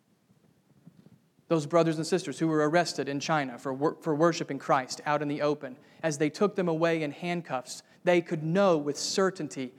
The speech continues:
"My future is glory, regardless of what this world will do to me." We can gladly give our lives away for the sake of the gospel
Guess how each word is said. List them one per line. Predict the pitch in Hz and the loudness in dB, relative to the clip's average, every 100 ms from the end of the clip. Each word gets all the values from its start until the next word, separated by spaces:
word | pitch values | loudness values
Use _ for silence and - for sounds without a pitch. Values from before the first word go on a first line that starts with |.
| - | -12
"My | 156 165 165 | 0 0 0
future | 180 175 - 131 123 | -4 -4 -4 -6 -6
is | 135 | -12
glory, | 127 143 131 120 120 - _ _ _ _ _ _ _ _ - | -6 -4 -4 -6 -14 -20 _ _ _ _ _ _ _ _ -4
regardless | 151 165 160 170 160 160 | -2 2 2 2 0 -2
of | |
what | 147 147 | -2 -4
this | 143 151 | -6 -4
world | 143 135 | -4 -4
will | 135 | -6
do | 139 131 | -6 -8
to | 131 127 | -8 -16
me." | 131 _ - _ _ _ _ _ _ _ _ _ _ - | -18 _ -20 _ _ _ _ _ _ _ _ _ _ 2
We | 175 | 2
can | 180 165 | 4 0
gladly | 156 156 160 196 202 190 | 0 2 4 4 4 4
give | 160 190 180 | 6 4 4
our | 170 180 | 2 4
lives | 175 170 170 165 | 4 2 0 0
away | 160 156 147 | 2 0 0
for | 175 | -2
the | 160 | -4
sake | 156 190 185 190 | -2 0 0 0
of | 165 | -2
the | 165 | 2
gospel | 165 175 - - 135 | 2 2 -2 -8 -10